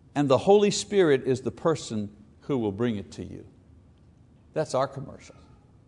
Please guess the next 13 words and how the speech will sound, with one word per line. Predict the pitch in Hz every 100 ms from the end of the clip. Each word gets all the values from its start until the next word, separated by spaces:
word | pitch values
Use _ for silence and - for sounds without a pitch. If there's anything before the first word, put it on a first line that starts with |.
| - - _ - - _ _ _ -
The | 143
power | - 196 208 226 220
of | 185
the | 185
Holy | 202 180
Spirit | - - 208 190 170 -
to | 139
shine | - 185 196 202 175
the | 139
bright | 120 156 190 180
light | 156 175
of | 147 -
Christ | - 175 185 -